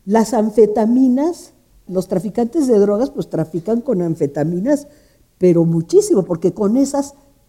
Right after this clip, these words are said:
producen las drogas, las hacen en laboratorio. Entonces, todo eso incrementa la serotonina, que si no está en su nivel normal, pues estamos en un estado alterado de conciencia, ¿no?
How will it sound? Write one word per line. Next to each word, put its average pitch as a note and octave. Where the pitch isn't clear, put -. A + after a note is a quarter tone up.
producen A3+
las F3+
drogas, A#3+
las D#3
hacen C#4
en D3+
laboratorio. C#3+
Entonces, A3
todo E4+
eso C#4+
incrementa G#3
la E3+
serotonina, C#3+
que A3+
si C4
no D4+
está F4
en E4+
su D#4+
nivel C4+
normal, G#3+
pues E3+
estamos A3
en F#3
un G#3
estado G#3
alterado F#3+
de E3+
conciencia, F3+
¿no? D3